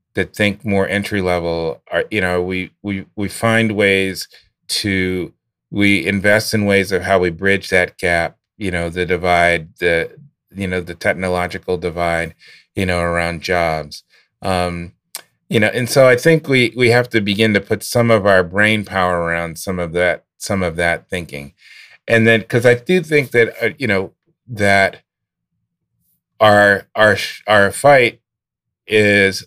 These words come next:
around ending mass incarceration, and the fight around, um, privatization of prisons is, is a microcosm of the, of a larger spiritual illness, you know, I think for us,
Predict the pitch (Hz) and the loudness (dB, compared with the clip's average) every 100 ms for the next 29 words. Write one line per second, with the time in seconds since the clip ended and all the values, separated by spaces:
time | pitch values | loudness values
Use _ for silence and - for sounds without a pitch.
0 | - 107 101 104 104 104 104 - _ _ | -4 -2 0 2 2 0 -4 -12 _ _
1 | 107 113 113 101 95 95 101 98 92 - | 0 2 2 2 0 0 -6 -4 -4 -2
2 | 90 90 - 98 92 90 - - 107 107 | -2 -2 -4 -6 -6 -8 -10 0 2 2
3 | - _ - 101 98 95 98 95 98 95 | -2 _ -6 -4 -4 -2 -2 -2 -2 -6
4 | 95 - _ _ _ _ 101 98 92 92 | -8 -14 _ _ _ _ -2 2 2 0
5 | 80 _ - - _ - 110 107 107 104 | -8 _ -20 -20 _ 2 4 6 4 0
6 | 98 101 98 95 - 95 90 80 - - | -2 -2 -4 -4 -8 -6 -8 -10 -14 0
7 | 113 98 101 90 85 80 - - _ _ | 2 2 -2 -4 -8 -10 -14 -16 _ _
8 | _ - 104 101 95 92 92 - _ _ | _ -2 2 2 2 0 -4 -10 _ _
9 | 107 113 110 98 104 107 107 - 95 92 | -2 0 0 0 0 0 -2 0 -2 -2
10 | 90 87 90 85 90 85 90 110 98 90 | -6 -6 -6 -6 -6 -6 -6 -6 -6 -6
11 | 87 90 95 101 95 98 90 85 - _ | -6 -2 2 2 2 -2 -2 -2 -8 _
12 | _ _ _ - - - 107 107 - 95 | _ _ _ -18 -16 -2 2 4 4 2
13 | 92 101 85 65 - - _ _ _ _ | 4 4 0 -6 -12 -14 _ _ _ _
14 | _ 107 87 80 82 78 - 90 - 90 | _ -4 -2 -2 -2 -4 -4 -6 -4 -6
15 | - 90 67 - - | -2 -4 -4 -6 -10